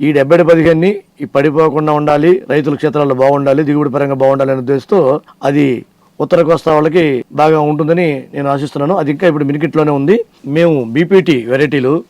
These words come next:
కొన్ని సాగు చేసాం. ముప్పై ఎనభై రెండు, ఇరవై నలభై ఆరు సాగు చేసాం. కానీ ఇరవై నలభై ఆరు మంచి ఫలితాలు ఇచ్చింది, కానీ పైన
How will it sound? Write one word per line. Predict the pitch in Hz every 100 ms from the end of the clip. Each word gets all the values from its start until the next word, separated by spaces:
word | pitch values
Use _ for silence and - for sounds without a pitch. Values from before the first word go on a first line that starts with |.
| _ - -
కొన్ని | 139 131
సాగు | 151
చేసాం. | 151 117 113
ముప్పై | 120 - 151
ఎనభై | 156 135 135
రెండు, | 131 123 123 131 - _ _ -
ఇరవై | 131 151
నలభై | 143 131 127
ఆరు | 123 120 123 147 _ - _ _ _ -
సాగు | 147 156
చేసాం. | 147 113 104
కానీ | 139 165 180 202 - 170 147
ఇరవై | 151 180
నలభై | 170 170 165
ఆరు | 170
మంచి | 147 156 160 170 147 127 131
ఫలితాలు | 147 175 165
ఇచ్చింది, | 151 165
కానీ | 175 202 233 139 - - - - _ -
పైన | 165 175 147 127